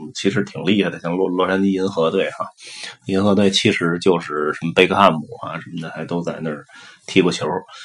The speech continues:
呃，但是还是，怎么说呢，还是、嗯，这个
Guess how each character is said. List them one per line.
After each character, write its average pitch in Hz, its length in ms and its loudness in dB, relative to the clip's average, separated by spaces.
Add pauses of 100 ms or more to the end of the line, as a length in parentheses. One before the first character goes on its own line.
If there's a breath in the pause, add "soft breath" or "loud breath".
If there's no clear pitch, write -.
(180 loud breath)
呃， 73 200 -4
但 85 120 2
是 80 420 0
还 82 280 2
是， 71 880 2
怎 53 80 -6
么 64 80 -8
说 95 220 4
呢， 90 80 -2
还 - 240 -2
是、 85 400 2 (800)
嗯， - 80 -12
这 - 160 -4
个 62 520 -8